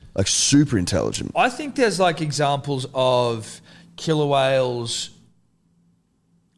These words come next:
Speaker 2: I think there, I think it was killer whales. There was, like, an indigenous community down the south coast that used to use killer whales to hunt.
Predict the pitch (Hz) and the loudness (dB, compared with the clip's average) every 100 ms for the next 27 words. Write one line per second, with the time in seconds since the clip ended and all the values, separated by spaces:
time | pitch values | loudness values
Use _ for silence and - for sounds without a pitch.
0 | - 151 - 220 220 220 190 - 131 - | -6 -4 -2 -4 0 2 2 -2 -6 -4
1 | 202 214 202 180 - 165 160 151 160 - | -4 -4 -4 -6 -4 -2 0 0 0 -4
2 | - 147 135 139 135 127 113 123 139 135 | -4 -4 -2 -4 -4 -8 -8 -6 -4 -4
3 | - 120 113 120 107 104 117 - _ _ | -6 -6 -6 -6 -6 -8 -10 -16 _ _
4 | _ 127 123 127 117 - 120 110 - 131 | _ -2 -2 -2 -6 -2 -2 -4 -6 -4
5 | 120 120 98 113 - 110 107 120 120 - | -4 -6 -10 -10 -10 -10 -6 -4 -4 -8
6 | - 120 120 113 110 110 104 - 101 - | -8 -6 -4 -2 -2 -2 -6 -8 -10 -8
7 | 120 101 101 - | -8 -8 -12 -16